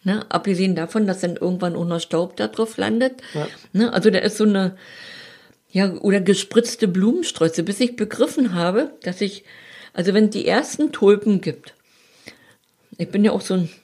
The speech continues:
Speaker 1: ne, Blumenfreund, bei mir müssen immer irgendwo ein paar frische Blumen stehen. Da hatte ich wirklich definitiv bei, bei, bei Tulpen immer Augenbrennen, bis ich begriffen habe,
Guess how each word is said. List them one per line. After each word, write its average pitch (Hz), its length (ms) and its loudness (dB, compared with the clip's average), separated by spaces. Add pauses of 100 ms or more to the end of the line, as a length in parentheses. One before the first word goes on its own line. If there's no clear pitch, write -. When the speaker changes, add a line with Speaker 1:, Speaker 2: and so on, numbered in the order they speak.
Speaker 1:
ne, 254 220 0
Blumenfreund, 170 640 0
bei 180 100 -2
mir 202 140 2
müssen 196 220 -2
immer 190 300 0
irgendwo 180 240 -2
ein 175 100 -4
paar 165 180 -4
frische 170 300 -6
Blumen 170 280 -2
stehen. 160 300 -4 (380)
Da 180 100 -4
hatte 190 200 0
ich 185 100 -4
wirklich 214 440 -4
definitiv 196 760 -2
bei, 170 200 -2 (340)
bei, 165 260 0 (200)
bei 160 260 0
Tulpen 233 580 0
immer 196 380 -2
Augenbrennen, 175 560 2
bis 185 180 -8
ich 202 140 -6
begriffen 208 540 0
habe, 262 320 0